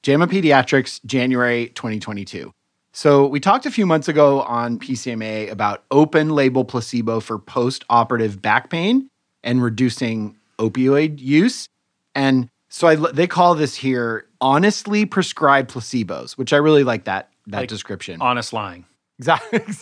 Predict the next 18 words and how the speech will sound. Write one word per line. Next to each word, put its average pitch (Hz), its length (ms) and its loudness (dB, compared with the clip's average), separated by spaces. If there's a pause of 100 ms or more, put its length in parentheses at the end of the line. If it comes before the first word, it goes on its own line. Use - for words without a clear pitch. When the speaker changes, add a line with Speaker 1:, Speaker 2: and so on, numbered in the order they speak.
(480)
Speaker 1:
<laughs> 906 680 -16
Exactly. 147 640 0
Speaker 2:
Truth 226 340 -2
in 208 100 0
advertising. 127 840 0 (460)
<laughs> 117 440 -14
Speaker 1:
So - 180 2
we 190 120 6
don't 247 200 4
need 269 220 -4
to 269 120 -4 (300)
conceal 175 880 2 (240)
or 139 160 2
deceive 156 640 -4 (120)
to - 80 -16
try 110 560 -4
a 151 60 -4
placebo. 208 680 -4